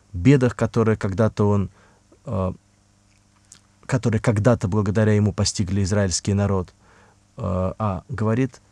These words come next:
так, как будто бы они всегда дружили, как будто всегда были в мире и согласии, э, и просит их почитать своего преемника,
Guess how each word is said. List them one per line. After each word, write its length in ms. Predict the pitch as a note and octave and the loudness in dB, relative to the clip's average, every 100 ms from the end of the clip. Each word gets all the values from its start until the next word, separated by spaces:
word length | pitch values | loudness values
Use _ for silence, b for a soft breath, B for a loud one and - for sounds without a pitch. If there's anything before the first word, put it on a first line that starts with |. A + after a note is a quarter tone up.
| - | -4
так, 140 | C#3 | -4
как 160 | - F#2+ | -2 -4
будто 280 | G2+ - G2 | -4 -4 -2
бы 100 | F#2+ | -2
они 120 | F#2+ | -2
всегда 300 | - F#2 F#2 | -4 -6 -6
дружили, 460 | E2+ G2 F2+ C3+ | -4 -2 0 -2
как 180 | A#2 F#2+ | -2 -6
будто 220 | E2+ F#2 | -6 -8
всегда 460 | - - F2 G2+ F2+ - | -8 -8 -4 -4 -4 -10
были 240 | E2+ E2+ | -8 -6
в 80 | D2+ | 0
мире 320 | G#2+ B2+ G#2 | 0 2 -2
и 20 | |
согласии, 760 | E2 F#2 E2 B2 B2+ - G#2+ G2 B B B B - | -4 -4 0 0 2 0 0 -2 B B B B -10
э, 280 | G2 F#2 F2+ - - - | -4 -4 -4 -8 -16 -10
и 320 | G2+ F#2 F2 b b b _ _ - | -6 -6 -8 b b b _ _ -4
просит 440 | C3 C3+ - A2 - | 0 0 0 -8 -8
их 320 | A2+ G#2+ - _ _ _ _ _ | -4 -4 -6 _ _ _ _ _
почитать 440 | - - A2 B2 A#2+ | -6 -4 -2 0 -2
своего 280 | G2+ F2 | -2 -4
преемника, 640 | E2+ G2+ F#2 F2+ E2+ - | -4 -2 -2 -2 -4 -8